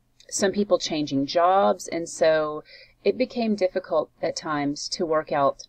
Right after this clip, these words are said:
uh, our schedule, and some of them had to miss some of the meetings, but for the most part,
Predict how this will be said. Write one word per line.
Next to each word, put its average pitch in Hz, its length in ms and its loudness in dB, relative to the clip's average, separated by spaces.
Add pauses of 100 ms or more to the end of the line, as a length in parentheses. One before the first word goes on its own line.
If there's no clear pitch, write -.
uh, 147 380 -6
our 151 140 -2
schedule, 143 680 -2
and 147 240 -4
some 170 240 -4
of 165 100 -6
them 165 140 -6
had 156 180 -4
to 165 80 0
miss 156 200 -4
some 160 200 -6
of 151 100 -6
the 160 80 -6
meetings, 147 460 -2
but - 220 -4
for 175 140 4
the 170 80 2
most 151 360 -6
part, 143 420 0